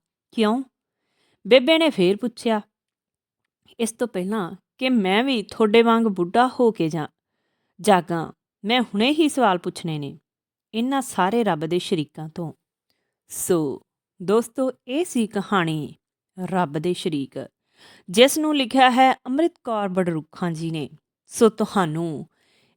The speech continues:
ਇਹ ਕਹਾਣੀ ਰੱਬ ਦੇ ਸ਼ਰੀਕ ਕਿਵੇਂ ਦੀ ਲੱਗੀ? ਤੁਹਾਨੂੰ ਵੀ ਲੱਗਦਾ ਹੈ ਕਿ ਇਸ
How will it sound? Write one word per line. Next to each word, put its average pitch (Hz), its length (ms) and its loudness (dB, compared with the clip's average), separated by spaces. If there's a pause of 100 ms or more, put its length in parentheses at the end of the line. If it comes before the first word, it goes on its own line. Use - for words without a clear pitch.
(140)
ਇਹ 269 340 0
ਕਹਾਣੀ 190 680 0
ਰੱਬ 180 360 2
ਦੇ 233 160 4
ਸ਼ਰੀਕ 165 580 -4 (420)
ਕਿਵੇਂ 214 320 0
ਦੀ 190 120 -4
ਲੱਗੀ? 147 460 -10 (720)
ਤੁਹਾਨੂੰ 330 440 4
ਵੀ 339 100 2
ਲੱਗਦਾ 220 460 2
ਹੈ 247 280 6
ਕਿ 262 200 -8 (260)
ਇਸ 302 240 -4